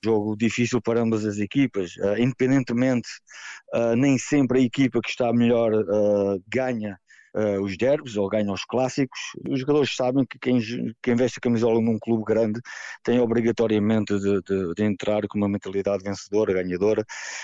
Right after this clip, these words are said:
eh, ainda para mais contra um rival em que muitas vezes até, ah, ah, esse jogo pode valer uma época. Ah, obviamente isso tem uma adicionante por ser, ah, um rival, porque envolve muitas situações também extra-futebol,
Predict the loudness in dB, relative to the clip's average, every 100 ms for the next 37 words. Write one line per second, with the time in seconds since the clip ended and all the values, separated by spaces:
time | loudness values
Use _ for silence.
0 | -2 2 4 2 0 0 0 2 2 2
1 | 2 -2 -2 -2 2 2 2 0 0 2
2 | 2 0 -2 -4 -2 0 2 0 2 2
3 | 2 0 -2 2 2 0 -8 -18 -14 -4
4 | -2 0 2 2 2 0 2 0 0 -2
5 | 2 2 2 0 0 0 2 2 0 0
6 | 0 2 2 2 0 2 2 0 -6 -4
7 | -2 -2 -4 -4 -2 0 2 0 0 -2
8 | -2 -6 -2 2 2 0 -2 0 0 0
9 | 0 2 0 -4 -14 _ -6 -4 -4 0
10 | 2 4 2 2 2 4 4 2 0 -4
11 | -16 -6 -2 0 0 0 0 -2 -6 -8
12 | -4 0 4 4 4 2 2 -2 0 0
13 | 2 2 4 4 4 4 0 -4 -2 2
14 | 2 2 0 -2 -2 0 0 0 0 2
15 | 2 0 -4 -8 -8 -2 0 0